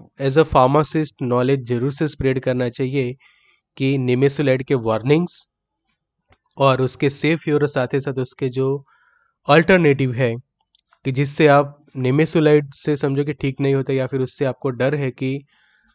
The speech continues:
ज़्यादा साइड इफेक्ट या फिर कॉम्प्लिकेशंस हो सकते हैं, पीडियाट्रिक पेशेंट में यूज़ नहीं कर सकते, तो उनके लिए बेस्ट है ये पैरासिटामोल, तो बेस्ट है ही, but साथ ही aceclofenac and ibuprofen भी यूज़ कर सकते हैं।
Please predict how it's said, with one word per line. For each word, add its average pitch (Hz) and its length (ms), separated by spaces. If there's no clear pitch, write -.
ज़्यादा 131 340
साइड 131 300
इफेक्ट 135 340
या 127 80
फिर 131 120
कॉम्प्लिकेशंस 131 680
हो 127 60
सकते 127 280
हैं, 127 80
पीडियाट्रिक 139 600
पेशेंट 131 340
में 131 80
यूज़ 123 300
नहीं 131 140
कर 135 160
सकते, 120 440
तो 170 140
उनके 160 380
लिए 165 220
बेस्ट 143 380
है 147 60
ये 147 120
पैरासिटामोल, 127 960
तो 139 80
बेस्ट 135 360
है 135 100
ही, 131 260
but 127 160
साथ 127 320
ही 135 100
aceclofenac 127 840
and 127 220
ibuprofen 135 760
भी 151 140
यूज़ 131 420
कर 117 160
सकते 110 380
हैं। 120 220